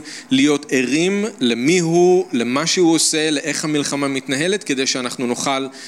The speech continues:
להילחם כמו שצריך. אבל כמו שכתוב על בני ישראל, ככל שעינו אותם, אה, כן ירבו וכן יפרוצו, איך זה שמה? אז אנחנו גם כן ככה.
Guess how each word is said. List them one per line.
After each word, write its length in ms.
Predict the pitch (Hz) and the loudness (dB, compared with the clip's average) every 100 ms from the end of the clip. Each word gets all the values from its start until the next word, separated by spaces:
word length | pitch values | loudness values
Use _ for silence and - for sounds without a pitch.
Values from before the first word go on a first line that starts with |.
| - - | -12 -2
להילחם 520 | 131 123 123 143 135 - | 0 0 -2 -4 -6 -6
כמו 400 | 127 127 127 - | -2 0 0 0
שצריך. 760 | - 120 - 120 110 92 - - - - - - | -2 0 -2 -2 -2 -4 -10 -18 -20 -20 -12 -6
אבל 200 | 151 214 | -2 -2
כמו 160 | 185 170 | -2 -2
שכתוב 440 | 180 160 147 151 | -2 -2 0 2
על 60 | 139 | 0
בני 180 | 123 131 | 0 0
ישראל, 500 | 123 - 113 131 220 | 0 -2 -2 -2 -2
ככל 340 | 143 135 143 | -4 0 0
שעינו 560 | 139 139 127 127 143 160 | 2 -2 0 2 4 4
אותם, 380 | 165 170 175 180 135 | 2 -2 -4 -8 -6
אה, 320 | 113 110 107 - | -4 -2 -4 -4
כן 220 | 147 147 | -2 0
ירבו 360 | 139 123 143 143 | 0 2 2 2
וכן 280 | 131 139 139 | 0 -4 -4
יפרוצו, 560 | 127 135 165 - 180 | -2 0 0 0 0
איך 160 | 143 139 | 0 -2
זה 120 | 160 | -4
שמה? 360 | 156 156 160 135 | -2 -2 -2 -2
אז 180 | 110 117 | -2 -2
אנחנו 320 | 123 131 120 | -4 -4 -2
גם 200 | 117 117 | -2 -2
כן 160 | 113 | -6
ככה. 300 | - 98 - | -4 -6 -6